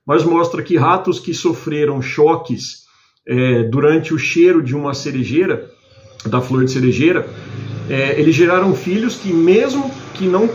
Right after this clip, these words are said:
nunca tivessem tido contato com choque, ao sentir o cheiro manifestavam altos níveis de estresse,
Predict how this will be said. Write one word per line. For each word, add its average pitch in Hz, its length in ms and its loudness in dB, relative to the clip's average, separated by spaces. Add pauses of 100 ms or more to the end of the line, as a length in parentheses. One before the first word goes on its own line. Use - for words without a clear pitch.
nunca 214 360 2
tivessem 190 420 -4
tido 160 560 0 (240)
contato 160 480 0
com 139 160 -4
choque, 170 640 -2
ao 208 200 2
sentir 185 520 -4
o 143 80 -4
cheiro 185 340 -2
manifestavam 175 840 0
altos 185 340 0
níveis 165 460 0
de 170 80 -6
estresse, 143 760 -4